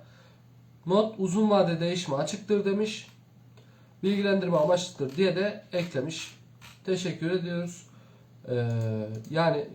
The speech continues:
doğru bilgiye ulaşmak için farklı kaynaklardan bakmak lazım. Özellikle videomuzu beğenip paylaşırsanız çok mutlu oluruz. Lütfen beğenin, paylaşın, yorum yapın.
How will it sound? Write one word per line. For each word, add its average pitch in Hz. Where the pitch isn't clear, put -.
doğru 196
bilgiye 208
ulaşmak 208
için -
farklı 208
kaynaklardan 185
bakmak 170
lazım. 147
Özellikle 175
videomuzu 185
beğenip 190
paylaşırsanız 190
çok 180
mutlu 143
oluruz. 143
Lütfen 151
beğenin, 160
paylaşın, 170
yorum 170
yapın. 143